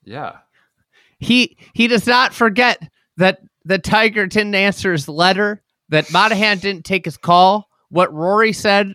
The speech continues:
Speaker 2: about the, the wins. You know, everything he does is petty. So by not taking his call, now that,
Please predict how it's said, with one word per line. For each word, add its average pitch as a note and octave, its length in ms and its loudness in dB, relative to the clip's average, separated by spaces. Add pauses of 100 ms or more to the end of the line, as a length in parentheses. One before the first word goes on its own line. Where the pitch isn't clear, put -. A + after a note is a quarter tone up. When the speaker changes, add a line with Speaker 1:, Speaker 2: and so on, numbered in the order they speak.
Speaker 2:
about E3 420 0
the, C#3+ 280 -4
the D3 160 -6
wins. G#3 580 -2 (240)
You F3+ 100 0
know, F#3 240 2
everything A#3 480 -4
he G#3 100 -8
does A3 260 0
is E3 100 -10
petty. G#3+ 320 0 (180)
So B3 140 2
by C4 180 2
not C4 240 0
taking B3 300 -2
his G3+ 100 -2
call, A3+ 240 2
now G3+ 320 2
that, C4 160 -2